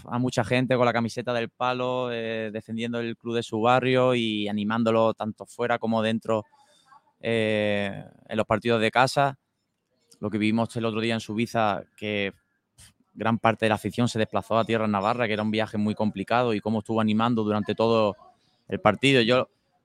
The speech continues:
yo los partidos me suelo poner muy, muy nervioso. Yo solo veo cinco o diez primeros minutos y después me voy por los aledaños, tanto aquí en el San Ignacio, voy por, por Playa Virginia, por ahí me pongo a andar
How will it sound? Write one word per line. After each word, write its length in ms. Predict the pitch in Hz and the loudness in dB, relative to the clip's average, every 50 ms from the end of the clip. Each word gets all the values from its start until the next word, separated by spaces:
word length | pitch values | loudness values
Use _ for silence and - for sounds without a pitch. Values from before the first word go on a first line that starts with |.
| _ - | _ 0
yo 100 | - 127 | 4 6
los 100 | 143 143 | 6 8
partidos 320 | - 160 139 - 156 170 180 | 8 6 6 6 6 6 8
me 80 | 180 | 6
suelo 200 | 151 - 147 139 | 6 8 6 6
poner 220 | 120 143 143 143 139 | 6 4 4 4 4
muy, 500 | 139 139 143 143 139 135 139 135 131 123 | 4 4 4 4 4 4 4 2 2 0
muy 200 | 117 131 131 131 | 0 -2 -2 0
nervioso. 480 | 127 120 120 135 165 190 170 - 113 107 | 0 2 4 6 6 6 6 6 2 0
Yo 140 | 123 127 | 0 0
solo 240 | 120 - 139 139 139 | 0 2 2 2 4
veo 320 | 135 147 151 151 156 143 123 | 4 6 6 6 6 4 4
cinco 320 | - 147 143 135 - 139 | 2 -2 -4 2 2 2
o 40 | 127 | 2
diez 200 | 123 135 135 127 | 4 2 2 2
primeros 300 | - 139 135 135 139 135 | 2 0 0 0 0 -2
minutos 340 | 135 139 139 147 135 165 165 | -2 -4 -6 -6 -4 -4 -2
y 20 | |
después 260 | 151 131 - 135 131 | -2 -4 -4 -6 -8
me 120 | 135 143 139 | -8 -6 -6
voy 560 | 131 131 131 127 127 127 123 120 120 120 113 | -4 -2 -2 0 0 0 -2 -2 -4 -6 -6
por 140 | - 127 123 | -8 -6 -2
los 80 | 117 117 | -2 0
aledaños, 420 | 117 113 113 113 131 165 190 165 | 0 0 0 0 0 0 0 0
tanto 220 | - 131 120 - | 0 0 0 2
aquí 120 | 117 113 131 | 2 0 2
en 80 | 139 | 2
el 60 | 139 131 | 2 2
San 160 | - 139 135 | 2 0 0
Ignacio, 560 | 127 131 139 151 175 170 - 196 196 196 185 160 | 0 0 0 0 0 0 -4 -12 -14 -14 -16 -14
voy 200 | 123 123 123 120 | -12 -12 -12 -10
por, 460 | - 127 123 120 120 123 120 123 127 | -8 -6 -4 -4 -2 -4 -4 -6 -2
por 120 | - 123 | -2 -4
Playa 240 | - - 127 123 123 | 0 2 2 2 2
Virginia, 800 | 117 117 120 - - 160 175 190 185 180 175 165 175 170 170 165 160 | 2 0 -2 -2 -2 -2 0 0 2 0 2 2 2 2 4 4 4
por 140 | 156 151 151 | 4 4 2
ahí 120 | 156 160 | 2 2
me 140 | 156 151 135 | 2 2 2
pongo 180 | 143 151 147 143 | 2 0 2 2
a 40 | |
andar 300 | 139 139 139 147 175 208 | 0 2 4 2 2 2